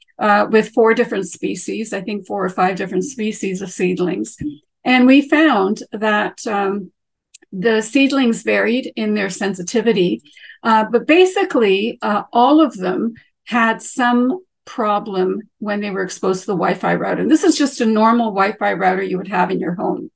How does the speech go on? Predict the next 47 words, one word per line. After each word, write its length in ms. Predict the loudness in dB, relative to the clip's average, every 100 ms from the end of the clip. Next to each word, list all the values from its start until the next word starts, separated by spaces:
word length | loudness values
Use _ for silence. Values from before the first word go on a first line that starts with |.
| -20 -20 -20 _
So 180 | 2 6
we 140 | 6
have 140 | 6
a 20 | 2
special 500 | 0 0 2 2 2
room 280 | 2 2
in 100 | 0
our 160 | 0 -2
lab 380 | 0 0 -2 -4 -10 _ _ _ _ _ _
that 240 | 0 2 2
is 160 | -2
shielded 540 | -2 2 4 4 2 -2
from 180 | -4
external 460 | -4 -6 -6 -6 -6
sources 420 | -6 -6 -6 -8
of 120 | -6
radiation. 760 | -4 -2 0 -2 -2 -4 -6 -8 -18 -10
And 120 | 0 2
we 100 | 2
simply 380 | 2 2 0
put 140 | 0 0
a 40 |
Wi-Fi 440 | 2 2 0 -2 -2
router 320 | -2 -2 -2
in 240 | -2 0
there, 460 | 2 2 2 0 -4 -20 -6
had 180 | 0 0
a 60 | 0
growing 640 | 2 2 2 0 -2 -2
bank 440 | -2 -2 -4 -6
of, 200 | -8 -10 -10
you 160 | -4 0
know, 240 | 0 -2 -4
appropriate 560 | -6 -2 -2 0 -2 0
lights 400 | 0 0 0 -2
and 100 | -2
everything, 520 | -2 -4 -4 -4 -2
put 160 | -4 -4
the 80 |
seedlings 640 | -4 -2 -2 -2 -2 -2 -2
in 300 | -2 -2 -2
and 200 | -2 0
waited 320 | 0 -2 -4
for 100 | -4
them 200 | -2 -4
to 120 | -4
germinate. 640 | -4 -2 2 4 4 2